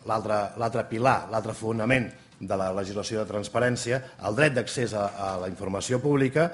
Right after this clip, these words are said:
eh, això a tot arreu es reconeix ex novo, amb caràcter general i amb una gran amplada, aquest dret, que,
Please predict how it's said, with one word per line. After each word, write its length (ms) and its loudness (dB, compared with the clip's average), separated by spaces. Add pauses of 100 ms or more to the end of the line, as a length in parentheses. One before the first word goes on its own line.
(280)
eh, 140 0 (220)
això 260 4 (100)
a 160 -6
tot 160 2
arreu 320 4 (140)
es 100 -4
reconeix 600 2 (400)
ex 260 -4
novo, 480 4 (340)
amb 160 -2
caràcter 440 6
general 520 6
i 120 -2
amb 120 2
una 160 2
gran 160 -4
amplada, 600 0
aquest 260 -10
dret, 340 0
que, 120 -4